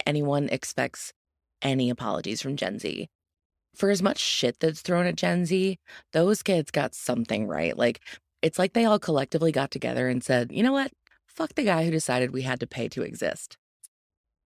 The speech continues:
I am doing a little procrastinating here because,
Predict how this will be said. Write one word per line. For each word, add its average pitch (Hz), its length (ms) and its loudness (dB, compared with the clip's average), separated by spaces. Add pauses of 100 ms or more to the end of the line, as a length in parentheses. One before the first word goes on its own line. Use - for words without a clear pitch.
(140)
I 175 80 0
am 196 100 4
doing 190 180 4
a 156 40 4
little 143 260 2 (280)
procrastinating 120 760 -2
here 117 200 -2
because, 123 600 -2